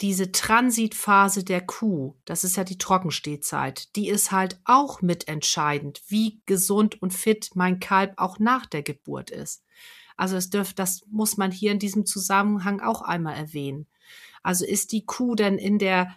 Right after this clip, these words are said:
Transitphase auch optimal versorgt worden mit Nährstoffen, also mit Mineralstoffen und, ähm, ja, hatte sie, ich sag mal, eine stressfreie Umgebung, wo eben auch genug Einstreu war und wo sie auch Platz hatte und auch, ähm,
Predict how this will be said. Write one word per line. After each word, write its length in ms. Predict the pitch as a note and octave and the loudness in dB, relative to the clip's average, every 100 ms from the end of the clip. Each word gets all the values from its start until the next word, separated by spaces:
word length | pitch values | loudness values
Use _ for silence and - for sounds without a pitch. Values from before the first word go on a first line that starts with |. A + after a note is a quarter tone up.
| - | -10
Transitphase 880 | - A3 A#3 F#3+ F#3 - D#3+ D#3+ - | 4 6 6 0 -2 2 2 2 0
auch 200 | F3+ - | -2 -2
optimal 560 | F3+ F#3 - F#3 F#3 | -6 -4 -2 2 2
versorgt 600 | F#3 F#3 F3+ G3+ A3 - | 2 -2 0 0 0 -2
worden 320 | F3 F3 E3 | 0 0 0
mit 200 | E3 E3+ | -4 -2
Nährstoffen, 640 | G3 G3+ F#3 - D#3+ D3+ C3 | 0 2 0 -2 -6 -4 -8
also 180 | D#3+ | -6
mit 140 | E3+ - | -6 -2
Mineralstoffen 1040 | F#3 F3 E3+ F3 F3+ - D#3 D3+ D#3 D3+ | -2 0 2 2 2 -2 -4 -4 -4 -6
und, 300 | D#3 E3 - | -4 -4 -6
ähm, 380 | D3+ D#3 D3+ D3+ - - - - - _ - | -10 -6 -4 -4 -8 -18 -20 -20 -20 _ -2
ja, 200 | F3+ E3+ | 0 2
hatte 240 | F#3 F3+ | 0 0
sie, 460 | F3 A3 A3+ A3 - _ _ _ _ _ - | 0 2 2 0 -4 _ _ _ _ _ -8
ich 120 | G3 | -4
sag 280 | G3+ F#3+ - | -2 -2 0
mal, 340 | F#3+ F3+ F3+ - | 2 2 0 -6
eine 100 | F#3+ | -2
stressfreie 1000 | F3+ - G3 F#3+ - - F3+ F3+ F3 F3 | -2 0 0 0 -2 0 2 6 4 4
Umgebung, 720 | - F#3+ F#3 G3 F3+ E3 D3+ - | 2 0 2 2 2 0 -2 -4
wo 140 | F3 E3+ | -2 0
eben 220 | F3 E3+ | -2 -2
auch 200 | F3+ - | -6 -4
genug 300 | F3+ F3+ - | -4 -4 -2
Einstreu 600 | F3 F#3 F#3 - E3+ E3 | 0 2 0 0 0 0
war 300 | E3 D#3+ D#3 | 4 6 6
und 180 | - E3 | 4 -2
wo 60 | F#3 | -4
sie 160 | F#3 | -2
auch 300 | - E3 - - | 0 -2 -2 -4
Platz 380 | G3 F#3 F#3 | 0 0 0
hatte 440 | - E3+ - E3 - | 0 -2 0 -2 -2
und 260 | D#3+ D#3 | -6 -6
auch, 280 | - D#3+ D#3 - | -2 -2 -2 -8
ähm, 300 | D3+ D3 | -6 -6